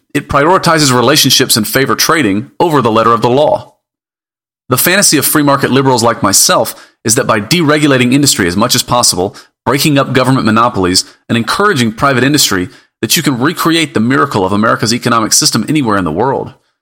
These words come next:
But it would never work that way in Mexico, as the Mexican left is quick to point out. And it doesn't work because this clientelistic framework girds the entire structure of Mexican society and is, frankly,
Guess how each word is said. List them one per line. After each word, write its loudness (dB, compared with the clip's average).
But 0
it 2
would 0
never 2
work 0
that 0
way 0
in -2
Mexico, -4
as -2
the -2
Mexican 0
left 0
is 0
quick -4
to -2
point 0
out. -6
And -2
it -2
doesn't 0
work 0
because 0
this 0
clientelistic 0
framework 0
girds 0
the 0
entire -2
structure 0
of 0
Mexican 0
society -2
and -6
is, 0
frankly, -2